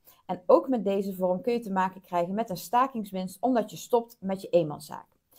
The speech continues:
Let op, je intentieverklaring moet wel op tijd bij de Belastingdienst binnen zijn. Bijvoorbeeld, je wil per één januari overgaan naar een B V, dan moet je intentieverklaring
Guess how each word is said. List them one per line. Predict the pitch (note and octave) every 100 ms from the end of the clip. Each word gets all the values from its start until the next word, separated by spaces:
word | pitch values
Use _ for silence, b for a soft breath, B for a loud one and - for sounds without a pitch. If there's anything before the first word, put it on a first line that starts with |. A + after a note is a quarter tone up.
| b b b
Let | - G#3 A3
op, | - D4
je | A3+ A#3
intentieverklaring | A#3 A3+ C#4 D#4 C#4 B3+ B3 A#3
moet | A3+ F#3+
wel | F#3+ C#4+ D#4
op | -
tijd | B3 A#3 G#3+
bij | G#3 A3+
de | G3+
Belastingdienst | G3 F#3+ G3 F#3+ F3+ - D#3+
binnen | G3 D#3+ D3
zijn. | - - - _ _ _ -
Bijvoorbeeld, | G3 G3 B3+ C#4 C4+ C#4
je | F3+ F3
wil | F3+
per | F3+ E3
één | A3+
januari | B3 G3+ F3+ E3 E3 -
overgaan | B3 A3+ G3 E3 E3+
naar | - E3
een | D#3+
B | D#3 D3+
V, | E3+ A3+ -
dan | F#3+ F#3
moet | G3
je | G3
intentieverklaring | F3 F3+ B3 B3+ A3+ A3 A3 A3 A3+